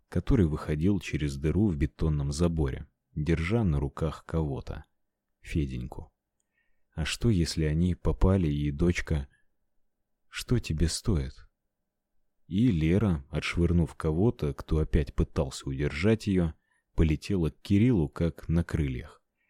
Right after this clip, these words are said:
И откуда только у нее силы такие взялись?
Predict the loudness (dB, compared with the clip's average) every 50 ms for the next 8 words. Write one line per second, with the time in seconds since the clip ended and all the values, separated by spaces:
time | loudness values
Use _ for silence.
0 | _ _ _ _ _ _ _ _ _ 0 0 0 0 -2 -4 -2 0 2 4 4
1 | 4 2 2 2 2 2 2 2 0 -2 0 0 2 2 0 0 -2 -2 -4 -4
2 | -2 0 0 0 0 -2 -4 -6 -6 -4 -4 -2 -2 -4 -4 -2 0 0 0 0
3 | -2 -4 -8 -14